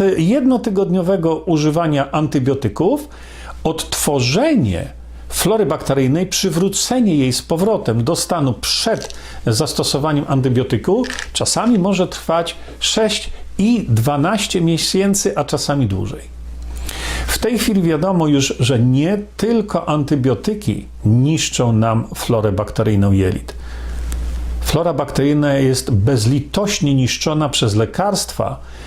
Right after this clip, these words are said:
które antybiotykami nie są. Co więcej, występuje ryzyko tego, że to właśnie tego typu leki sprzyjają uodpornieniu się, e,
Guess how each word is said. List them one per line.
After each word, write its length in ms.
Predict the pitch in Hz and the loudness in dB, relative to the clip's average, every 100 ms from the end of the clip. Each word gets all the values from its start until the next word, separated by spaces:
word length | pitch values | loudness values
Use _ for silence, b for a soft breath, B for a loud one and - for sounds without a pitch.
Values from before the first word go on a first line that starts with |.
| B | B
które 300 | - - 135 | -4 0 0
antybiotykami 800 | 135 135 139 123 127 127 131 107 104 | 0 0 2 2 0 0 2 4 4
nie 240 | 135 214 | 4 2
są. 180 | - - - - - B B B | 0 -4 -4 -8 -10 B B B
Co 200 | - 123 | -2 0
więcej, 460 | 156 202 196 107 - B B B B | 2 0 0 -2 -4 B B B B
występuje 520 | 120 123 135 131 143 120 | -2 0 0 2 4 4
ryzyko 360 | 120 202 165 | 2 2 -2
tego, 420 | - 123 135 170 - | 0 0 0 0 0
że 160 | 107 | 0
to 120 | 107 | 0
właśnie 360 | 107 147 - 113 | 0 0 0 -2
tego 400 | - 190 202 131 | 0 -2 0 0
typu 420 | - 220 208 113 | 0 -2 0 0
leki 580 | 92 123 254 - 104 - B B B | 2 2 0 -2 -6 -6 B B B
sprzyjają 1000 | B - - - 160 131 170 202 117 117 127 | B -4 -4 -2 2 2 2 2 2 0 -2
uodpornieniu 920 | - 135 127 - - 117 135 254 233 | -2 0 0 -2 0 2 2 4 2
się, 200 | 143 - | 0 0
e, 80 | 117 | 0